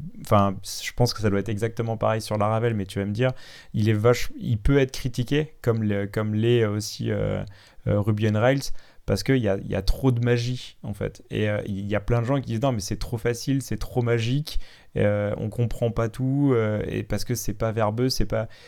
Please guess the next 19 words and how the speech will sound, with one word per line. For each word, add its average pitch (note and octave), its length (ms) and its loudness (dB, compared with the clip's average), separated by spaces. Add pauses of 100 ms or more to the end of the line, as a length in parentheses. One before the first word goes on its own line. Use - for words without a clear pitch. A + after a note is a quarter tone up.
c'est - 160 4
pas », A#2+ 400 6
en - 60 -2
fait, - 260 -2
il - 60 -4
y A2 40 2
a G#2+ 40 4
beaucoup B2 240 0
de - 40 -2
choses D3 200 2
qui G2+ 120 -8
sont A2+ 140 -2
faites A#2+ 200 -2
de A2 40 -2
manière A2+ 340 -2 (600)
implicite. C3+ 680 2 (340)
Et A2 140 2
donc, C3 240 4
euh, G#2 720 0